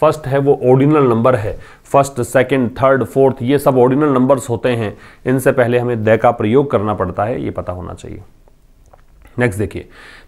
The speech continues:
the easing of some commodities prices, जो कुछ कमोडिटीज हैं, कमोडिटी का मतलब वस्तुएं हैं जिसको खरीदते बेचते हैं, उन वस्तुओं को कमोडिटी बोलते हैं।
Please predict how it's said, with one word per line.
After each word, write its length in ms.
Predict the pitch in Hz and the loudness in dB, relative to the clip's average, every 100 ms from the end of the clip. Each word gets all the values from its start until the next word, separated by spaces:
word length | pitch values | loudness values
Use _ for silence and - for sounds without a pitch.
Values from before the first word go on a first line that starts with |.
| 160 | 0
the 80 | 156 | 2
easing 460 | 185 180 220 220 | 4 4 4 2
of 140 | - 214 | 2 2
some 260 | 208 175 | 0 2
commodities 680 | 170 180 185 208 220 220 180 | 2 4 2 2 2 2 2
prices, 500 | 165 147 139 131 101 92 92 - - _ _ - | 2 2 0 -4 -4 -6 -10 -14 -20 _ _ -2
जो 420 | 120 165 165 160 - - _ | 2 4 2 -2 -14 -20 _
कुछ 200 | - 180 | 0 0
कमोडिटीज 640 | 180 165 170 170 165 180 151 | 2 2 2 2 0 0 2
हैं, 140 | 156 | 0
कमोडिटी 420 | 151 143 143 139 | 2 2 2 0
का 120 | 147 139 | 0 0
मतलब 240 | 135 127 | 0 2
वस्तुएं 420 | 120 104 143 143 | 2 0 0 0
हैं 180 | 135 135 | 0 -2
जिसको 240 | 120 - | -4 -4
खरीदते 460 | 113 123 123 123 143 | -4 0 0 2 2
बेचते 380 | 123 131 131 143 | 4 2 0 -4
हैं, 120 | 131 | -2
उन 120 | 127 | -2
वस्तुओं 340 | 110 110 - 113 | -2 -2 -2 -2
को 80 | |
कमोडिटी 400 | 101 107 120 120 | -2 -2 -2 -2
बोलते 300 | 131 131 131 | 0 2 2
हैं। 220 | 131 135 | -2 -4